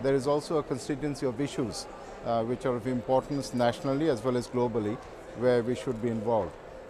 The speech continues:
And, uh, if you look at climate change, so whether it is, uh, food security, whether it is desertification,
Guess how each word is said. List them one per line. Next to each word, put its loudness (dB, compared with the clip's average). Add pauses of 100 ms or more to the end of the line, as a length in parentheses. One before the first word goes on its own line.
And, 0
uh, 4
if -6
you 0
look 0
at -2
climate 2
change, 0
so -2
whether 2
it -4
is, 0 (400)
uh, 0
food 0
security, 2
whether 2
it -4
is 0
desertification, 0